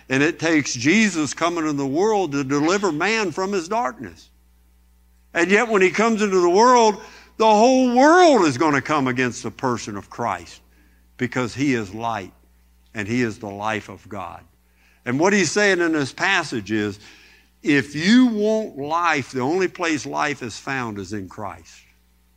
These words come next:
If you wanna know God, that's what light is. Light is the revelation of God. Why do people live in sin? Because they live their life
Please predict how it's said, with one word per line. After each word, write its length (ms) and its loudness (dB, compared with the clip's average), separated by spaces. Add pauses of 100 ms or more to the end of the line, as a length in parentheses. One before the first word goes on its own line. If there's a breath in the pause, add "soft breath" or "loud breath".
(520)
If 180 -2
you 160 4
wanna 300 6
know 280 4
God, 540 2
that's 220 -2
what 140 -4
light 460 0
is. 260 -2
Light 600 0 (420 soft breath)
is 240 0
the 80 -2
revelation 680 0
of 120 -8
God. 240 2 (280 loud breath)
Why 240 4
do 80 2
people 300 2
live 220 6
in 180 2
sin? 500 0 (460 soft breath)
Because 320 2
they 160 2
live 340 4
their 240 4
life 440 4